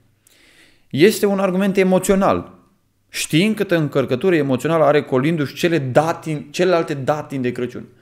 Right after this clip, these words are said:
Deci, dintr-un, uh, motiv emoțional, ei au hotărât să țină sărbătoarea Crăciunului cu biserica. Acum, nu știu în Sfânta Scriptură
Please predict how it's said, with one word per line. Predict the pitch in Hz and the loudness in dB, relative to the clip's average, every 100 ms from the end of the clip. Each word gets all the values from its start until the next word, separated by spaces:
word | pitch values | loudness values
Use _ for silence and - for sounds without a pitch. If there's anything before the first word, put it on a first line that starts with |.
| _ - - - _ | _ -20 -20 -20 _
Deci, | 123 127 | -2 0
dintr-un, | 123 196 220 202 180 156 127 98 - - - _ _ _ | 2 2 4 2 2 2 0 -2 -6 -16 -20 _ _ _
uh, | - 117 110 | -4 0 0
motiv | 101 120 123 151 165 117 - - | 2 2 2 2 0 -2 -10 -16
emoțional, | - 135 156 139 139 101 71 101 160 175 - - _ _ | 0 2 4 0 -2 -6 -2 0 0 -4 -10 -20 _ _
ei | - 143 175 | -4 4 6
au | 139 | 6
hotărât | 135 139 165 196 | 4 2 0 0
să | - 185 | 0 -2
țină | 185 185 180 | 0 -2 -2
sărbătoarea | 165 151 135 165 151 | -2 -2 0 2 0
Crăciunului | 131 147 - 165 147 139 156 - _ _ _ _ _ _ | 0 -2 -2 -2 -2 -4 -8 -16 _ _ _ _ _ _
cu | - 156 | 2 4
biserica. | 156 160 113 98 - - _ _ _ _ _ _ _ _ _ _ _ _ | 6 4 4 2 -6 -12 _ _ _ _ _ _ _ _ _ _ _ _
Acum, | - 135 202 190 - - 214 240 - - _ _ | -6 0 2 2 0 -10 -18 -20 -20 -20 _ _
nu | 139 143 208 | -6 -2 -2
știu | 208 202 | -2 -2
în | 180 | 0
Sfânta | 156 - 180 156 | -2 -4 -2 -2
Scriptură | - 156 131 - 190 156 131 143 135 | -2 -4 -6 -2 0 4 4 2 -2